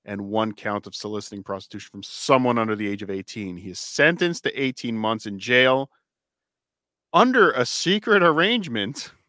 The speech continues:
the U S Attorney's Office agrees not to prosecute Epstein for federal crimes. Epstein serves most of his sentence in a work release program that allows him to leave jail during the day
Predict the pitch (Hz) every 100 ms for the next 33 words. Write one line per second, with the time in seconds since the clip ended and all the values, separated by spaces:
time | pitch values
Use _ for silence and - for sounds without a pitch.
0 | _ _ _ _ _ 110 104 135 170 165
1 | 127 - 180 208 135 107 101 - 117 -
2 | 110 110 139 151 135 120 147 - 147 -
3 | 165 190 175 - 110 98 - - 92 92
4 | 95 _ _ _ - 101 123 139 143 104
5 | - 98 92 90 90 - _ _ _ _
6 | 110 113 - 127 113 127 110 110 110 151
7 | 175 - 127 123 - 113 101 - 101 110
8 | 104 107 127 151 131 110 104 - 104 104
9 | 101 101 104 104 120 131 139 147 139 127
10 | 143 175 156 147 143 139 131 113 123 131
11 | 123 107 101 98